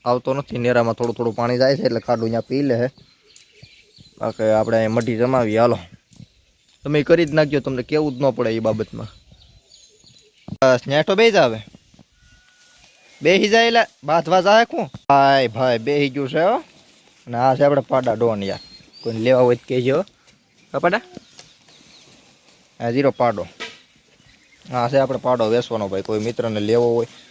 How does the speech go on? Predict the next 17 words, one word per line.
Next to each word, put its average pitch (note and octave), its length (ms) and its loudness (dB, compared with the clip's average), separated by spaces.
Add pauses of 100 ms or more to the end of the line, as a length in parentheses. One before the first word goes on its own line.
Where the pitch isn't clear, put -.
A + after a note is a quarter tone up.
(220)
તો A2 80 -10
પોતાનો A#2 400 -2
કોન્ટેક્ટ A#2 420 -4
નંબર A2+ 160 -4
કોમેન્ટ A#2 340 -4
કરજો. B2+ 300 -2 (2000)
કા D3 100 4
દેડા? D#3+ 200 2 (1300)
મજામાં? F3+ 300 2 (1900)
હાય. F#2+ 460 -10 (1900)
સુઈ D#3 160 0
જા D3+ 160 6
હવે. A2 180 -2 (1800)
સુઈ C3 240 -6
જા C3+ 120 2
નીલા C#3 240 0
ભાઈ. D3 160 -6